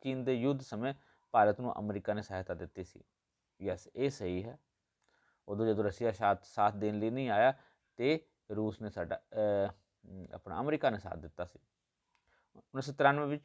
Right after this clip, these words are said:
ਭਾਰਤ ਰੂਸ ਮਿੱਤਰਤਾ ਸੰਧੀ ਸ-, ਹੋਈ ਸੀ। ਯੈੱਸ, ਇਹ ਸਹੀ ਹੈ। ਅੱਗੇ ਹੈ ਭਾਰਤ ਪਾਕਿਸਤਾਨ ਕਾਰਗਿਲ ਯੁੱਧ ਸਮੇਂ ਰੂਸ ਨੇ ਪਾਕਿਸਤਾਨ ਨੂੰ ਸਹਾਇਤਾ ਦਿੱਤੀ ਸੀ। ਗਲਤ ਹੈ,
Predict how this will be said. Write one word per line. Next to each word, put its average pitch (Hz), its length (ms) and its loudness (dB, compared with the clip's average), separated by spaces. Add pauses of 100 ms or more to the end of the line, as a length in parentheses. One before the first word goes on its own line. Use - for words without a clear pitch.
ਭਾਰਤ 107 260 8
ਰੂਸ - 440 -4
ਮਿੱਤਰਤਾ 107 300 -6
ਸੰਧੀ 101 240 -6
ਸ-, - 300 -18 (340)
ਹੋਈ 107 120 -2
ਸੀ। - 160 -12
ਯੈੱਸ, 95 380 -4
ਇਹ 90 140 -10
ਸਹੀ 120 280 -6
ਹੈ। 127 80 -12 (760)
ਅੱਗੇ 113 260 2
ਹੈ 135 140 2
ਭਾਰਤ 120 340 6
ਪਾਕਿਸਤਾਨ 123 560 0
ਕਾਰਗਿਲ 110 340 2
ਯੁੱਧ 117 180 0
ਸਮੇਂ 107 300 -4
ਰੂਸ 131 320 -2
ਨੇ 120 80 -8
ਪਾਕਿਸਤਾਨ 110 600 -4
ਨੂੰ 113 120 -4
ਸਹਾਇਤਾ 87 280 -8
ਦਿੱਤੀ 85 240 -14
ਸੀ। 92 160 -8
ਗਲਤ 110 240 2
ਹੈ, 127 100 -6